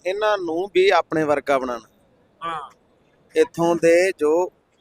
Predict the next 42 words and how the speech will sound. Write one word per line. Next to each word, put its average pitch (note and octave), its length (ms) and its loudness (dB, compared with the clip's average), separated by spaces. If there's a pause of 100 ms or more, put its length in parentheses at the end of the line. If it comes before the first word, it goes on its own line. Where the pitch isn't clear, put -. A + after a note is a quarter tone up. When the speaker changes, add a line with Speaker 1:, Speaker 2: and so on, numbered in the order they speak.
(160)
Speaker 1:
ਵਸਿੰਦੇ C#3 560 -2
ਆ E3 60 0
ਨਾ, D3+ 200 -4
ਲੋਕ C#3 380 -8
ਆ, A#2 140 -6 (400)
ਬਹੁਤ F3+ 280 2
ਹੀ G#3 240 2
ਪਿਆਰ F3 340 6
ਨਾਲ D#3+ 260 4
ਆ C#3+ 160 4
ਰਹੇ C3+ 240 -2
ਆ। G#2 40 -8 (680)
Speaker 2:
ਬਿਲਕੁਲ। E3 320 -6
Speaker 1:
ਇੱਥੇ G3 240 2
ਕੋਈ G3 360 4
ਧਰਮ D#3+ 300 4
ਦੀ D3+ 140 -2
ਜਗ੍ਹਾ D3+ 340 2
ਨਹੀਂ, D3 280 -4
ਕੋਈ F3+ 260 4
ਆਵੇ, D3+ 380 6 (400)
Speaker 2:
ਕੋਈ A#3 280 -2
ਜਾ- C#3+ 140 -8 (260)
Speaker 1:
ਕੋਈ F#3 220 4
ਜਾਵੇ, C3+ 420 4 (300)
ਇੱਥੇ D3+ 240 -6
ਕਿਸੇ F3 280 -4
ਲਈ D3+ 160 -4
ਨਹੀਂ। A2+ 100 -8
ਇਹ - 340 -18
Speaker 2:
ਮੁਹੱਬਤ A3 160 -2
Speaker 1:
ਸਭ, A#3+ 100 0
Speaker 2:
ਵਾਲਾ G3 360 0
Speaker 1:
ਸਭ F#3 260 4
Speaker 2:
ਇੱਕ A3+ 80 0
Speaker 1:
ਗੁਰੂ F#3+ 180 2
ਮਹਾਰਾਜ G3 360 4
ਜੀ G3 60 -4
ਦਿਲ E3 200 0
ਨਾਲ D#3 200 0
ਲਾਉਂਦੇ B2+ 320 -2
ਆ। - 60 -20